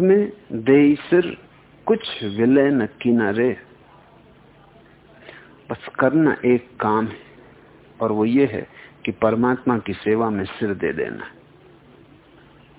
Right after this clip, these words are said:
"साईं सेवत में देई सिर,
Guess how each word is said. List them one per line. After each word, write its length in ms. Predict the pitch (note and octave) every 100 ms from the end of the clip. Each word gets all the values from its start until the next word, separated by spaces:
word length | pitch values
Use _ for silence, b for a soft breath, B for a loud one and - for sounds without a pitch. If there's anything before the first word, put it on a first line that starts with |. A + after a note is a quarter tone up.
| B B B - -
"साईं 460 | E3+ F3 G#3+ B3 -
सेवत 520 | - - D3+ D3+ E3 F3+
में 300 | F#3 F3 B2
देई 280 | B2 A#2
सिर, 360 | C3 - E3+ G3+